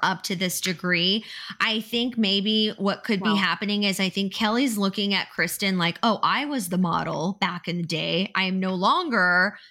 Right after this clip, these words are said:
Speaker 1: this young." And by the way, Kristen is aging so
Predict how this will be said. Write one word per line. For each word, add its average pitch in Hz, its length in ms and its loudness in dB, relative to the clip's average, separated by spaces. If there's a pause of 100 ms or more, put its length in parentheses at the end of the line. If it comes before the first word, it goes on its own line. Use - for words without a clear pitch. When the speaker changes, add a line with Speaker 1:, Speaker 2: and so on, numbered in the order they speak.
(260)
Speaker 1:
this 202 240 2
young." 240 160 4
And 294 80 0
by 466 80 4 (160)
the 330 100 2
way, 196 160 -8 (180)
Kristen 269 600 0
is 240 280 0
aging 196 520 0
so - 260 0